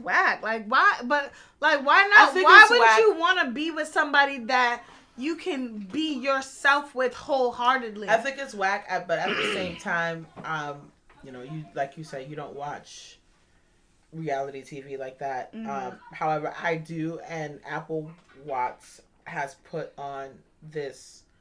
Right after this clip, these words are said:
Speaker 2: persona of being, like, one of those dangerous stripper types, the types that tote around guns and get in, go to jail for violent crimes and shit like that.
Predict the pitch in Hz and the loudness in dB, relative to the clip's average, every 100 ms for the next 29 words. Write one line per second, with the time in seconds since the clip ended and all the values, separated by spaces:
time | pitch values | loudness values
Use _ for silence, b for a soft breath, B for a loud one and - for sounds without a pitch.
0 | _ _ _ _ - 170 160 165 151 151 | _ _ _ _ -8 -8 -8 -8 -8 -8
1 | 147 151 147 151 147 143 143 139 - 143 | -8 -10 -12 -12 -12 -12 -12 -12 -12 -14
2 | 143 139 139 139 - 151 147 147 151 156 | -12 -12 -12 -14 -20 -14 -12 -10 -10 -12
3 | 151 170 160 160 180 160 - - - _ | -12 -14 -12 -12 -10 -10 -10 -16 -20 _
4 | _ _ _ _ - 139 151 147 - 135 | _ _ _ _ -20 -10 -8 -8 -8 -12
5 | - 151 - 151 139 147 147 143 147 151 | -10 -10 -8 -8 -8 -10 -10 -10 -10 -12
6 | 151 139 139 - - _ _ - - 151 | -12 -14 -14 -20 -20 _ _ -14 -8 -8
7 | 147 147 143 147 _ - 156 156 147 143 | -8 -12 -14 -20 _ -10 -4 -4 -6 -10
8 | 143 151 151 156 147 147 160 - - 190 | -8 -8 -8 -8 -6 -6 -6 -12 -10 -6
9 | 165 165 175 165 175 175 202 - 190 196 | -6 -6 -10 -14 -14 -14 -14 -12 -12 -10
10 | 208 208 220 | -6 -6 -8